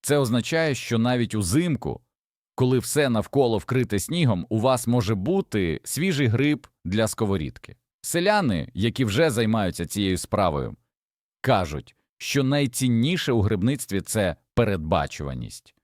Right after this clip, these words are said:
Якщо город залежить від дощів, шкідників і примх погоди, то грибна кімната —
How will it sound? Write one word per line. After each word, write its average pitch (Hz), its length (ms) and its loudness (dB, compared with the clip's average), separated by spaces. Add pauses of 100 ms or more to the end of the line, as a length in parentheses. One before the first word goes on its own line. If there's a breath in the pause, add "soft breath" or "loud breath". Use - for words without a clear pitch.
(200)
Якщо 120 460 0
город 165 400 4
залежить 120 560 0
від 101 240 -2
дощів, 156 540 0
шкідників 117 760 -2
і 107 100 0
примх 151 360 0
погоди, 113 640 0 (540)
то 127 160 4
грибна 104 380 0
кімната — 101 600 0